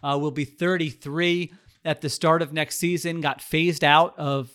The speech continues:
you know, Washington's rotation to a large degree last year, played thirty-eight percent of the snaps, had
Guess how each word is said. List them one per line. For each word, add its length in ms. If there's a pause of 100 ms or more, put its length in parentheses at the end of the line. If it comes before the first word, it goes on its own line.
(160)
you 180
know, 100
Washington's 580
rotation 540
to 140
a 20
large 280
degree 280
last 360
year, 200 (280)
played 260
thirty-eight 420
percent 280
of 100
the 40
snaps, 540 (280)
had 340